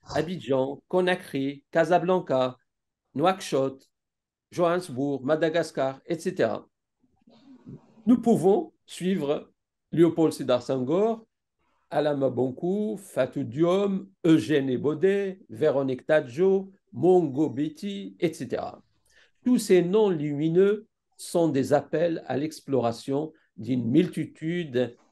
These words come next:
d'univers faits de mots et de monts et merveilles. Cette exploration sur,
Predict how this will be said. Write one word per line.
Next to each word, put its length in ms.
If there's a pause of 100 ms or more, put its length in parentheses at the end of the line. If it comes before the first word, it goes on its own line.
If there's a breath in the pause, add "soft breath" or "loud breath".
(120)
d'univers 800 (200)
faits 540
de 180
mots 440 (400 loud breath)
et 120
de 120
monts 340
et 180
merveilles. 640 (1120 soft breath)
Cette 260
exploration 960 (880)
sur, 560